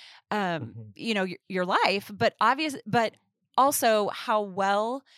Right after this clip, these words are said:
Speaker 1: you discuss complicated emotions. Um, you
Speaker 2: Mm.
Speaker 1: write very honestly and authentically about layered emotions and, um, just complicated feelings. So I, I literally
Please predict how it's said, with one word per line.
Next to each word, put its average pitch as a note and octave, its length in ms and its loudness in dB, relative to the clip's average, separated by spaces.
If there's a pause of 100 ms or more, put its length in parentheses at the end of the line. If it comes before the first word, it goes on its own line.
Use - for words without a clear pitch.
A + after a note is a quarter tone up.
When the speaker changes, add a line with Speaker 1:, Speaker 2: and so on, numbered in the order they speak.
(260)
Speaker 1:
you G#3+ 480 -4
discuss - 880 -2 (160)
complicated G3+ 640 -6
emotions. E3+ 800 -12 (540)
Um, G#3 240 -2
you G#3 240 -6
Speaker 2:
Mm. - 20 -8
Speaker 1:
write A3+ 280 0
very A3 340 -2
honestly G3+ 680 -2
and G3 80 -8
authentically F3+ 920 -6 (100)
about F#3 380 -2
layered F#3 640 -4 (440)
emotions F3+ 760 -2 (260)
and, F#3+ 380 -6
um, F3+ 500 -8 (480)
just F#3+ 220 -6
complicated F#3+ 580 -8
feelings. F#3+ 360 -10
So G3+ 220 -2 (240)
I, A#3+ 180 6
I A#3 80 2
literally A#3 540 0